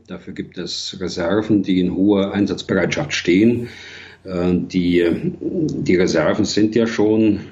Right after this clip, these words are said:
in höhere Einsatzbereitschaft, äh, als vorher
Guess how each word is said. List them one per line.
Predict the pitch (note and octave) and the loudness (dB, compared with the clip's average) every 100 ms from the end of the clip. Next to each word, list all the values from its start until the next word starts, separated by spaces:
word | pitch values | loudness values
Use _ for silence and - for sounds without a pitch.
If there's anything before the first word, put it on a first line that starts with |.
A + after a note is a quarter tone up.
| - - - | -14 -16 -10
in | A2 G2 G2+ | -2 0 0
höhere | F#2 G#2+ G2 G2 F#2+ | 2 2 2 0 0
Einsatzbereitschaft, | G2+ A2 - G2 F2+ F2+ F#2 E2 - - - | -2 -2 -4 -2 0 0 -2 -4 -8 -16 -8
äh, | G#2 F2+ E2+ F2 - - | -2 0 0 0 -2 -2
als | F#2 D#2 - - - | -2 -2 -2 -4 -6
vorher | - F#2+ F#2+ F#2 F2+ F2 | -2 2 2 4 2 2